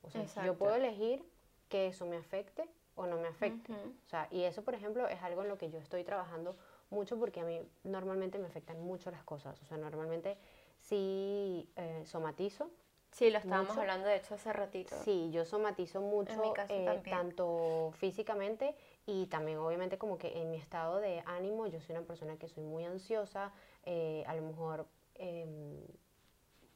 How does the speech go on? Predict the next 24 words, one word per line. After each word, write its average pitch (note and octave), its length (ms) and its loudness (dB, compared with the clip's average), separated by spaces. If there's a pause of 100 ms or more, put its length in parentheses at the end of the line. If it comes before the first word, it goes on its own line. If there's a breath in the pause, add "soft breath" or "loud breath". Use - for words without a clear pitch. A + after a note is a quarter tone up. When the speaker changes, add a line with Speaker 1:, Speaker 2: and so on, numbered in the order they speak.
(140)
Speaker 1:
encontrarme E3+ 760 -2
así G3+ 360 0
en G3+ 180 0
una G3+ 300 -2
posición F#3+ 420 -6
de E3 80 -6
conflicto E3 560 -6
con G3 140 -2
alguien F#3+ 320 0 (420 loud breath)
me E3+ 200 0
afecta D#3+ 320 -4
muchísimo, G#3+ 540 -2 (140)
pero F#3+ 200 4
siento F3 260 -2
que B3 260 0
esto, G3 340 0
cuando F3 260 0
vi F3 180 0
cómo A3 360 2
es A3+ 80 -8 (460)
adentro, A3 400 0
así A3+ 140 -2
es G#3+ 100 -6
afuera, G#3+ 500 0